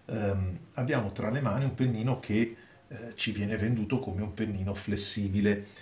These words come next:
perché ci aspettiamo che, eh, la variazione del tratto sia, eh, avvenga in maniera significativa dal fine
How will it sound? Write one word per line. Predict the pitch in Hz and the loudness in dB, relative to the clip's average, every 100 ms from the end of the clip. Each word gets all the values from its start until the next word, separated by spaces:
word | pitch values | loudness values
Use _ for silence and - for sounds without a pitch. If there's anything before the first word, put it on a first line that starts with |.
| - | -20
perché | - - 107 | -16 -4 -4
ci | 104 | 0
aspettiamo | 107 - - - 123 110 92 92 | -2 0 -4 4 6 6 4 -4
che, | - 123 104 - - | 2 2 2 -2 -8
eh, | - 85 85 | -12 -10 -8
la | 90 | -6
variazione | 92 107 107 - 131 113 | 0 0 0 2 2 4
del | 104 98 | 2 0
tratto | 110 107 101 - | 4 4 2 -2
sia, | - - 113 95 - - - - - | -4 2 4 2 -2 -14 -18 -20 -10
eh, | - | -8
avvenga | 92 95 123 104 | -6 2 2 2
in | 85 | -2
maniera | 90 110 107 | 0 0 0
significativa | - 110 104 101 123 147 - 110 123 | -2 -2 -2 -2 -2 -2 0 0 2
dal | 113 101 95 87 | 4 4 2 0
fine | - - - 101 101 117 143 | -4 -12 -4 -2 0 0 0